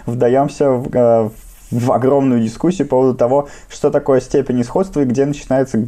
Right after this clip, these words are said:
граница низкой степени. Потому что при пересмотре дела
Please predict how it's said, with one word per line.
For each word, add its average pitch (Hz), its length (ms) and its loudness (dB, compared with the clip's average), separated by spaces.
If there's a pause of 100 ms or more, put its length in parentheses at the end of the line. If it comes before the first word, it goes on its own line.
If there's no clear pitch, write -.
граница 123 600 -2
низкой 139 320 -2
степени. 101 420 -2
Потому 107 300 -2
что - 180 -4
при 113 180 -4
пересмотре 127 600 0
дела 170 400 2